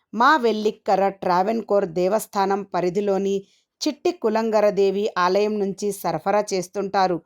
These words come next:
చూసేందుకు ముదురు నలుపు రంగులో కనిపించే ఈ పదార్థానికి అసలైన రుచి ఇందులో వాడే బియ్యం వల్లే వస్తుందని అంటారు. అందుకే ప్రపంచవ్యాప్తంగా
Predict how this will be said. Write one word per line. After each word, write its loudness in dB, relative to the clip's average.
చూసేందుకు 0
ముదురు 0
నలుపు 0
రంగులో 0
కనిపించే -2
ఈ 0
పదార్థానికి 0
అసలైన 2
రుచి 0
ఇందులో 2
వాడే 2
బియ్యం -2
వల్లే 2
వస్తుందని -2
అంటారు. 0
అందుకే 2
ప్రపంచవ్యాప్తంగా 0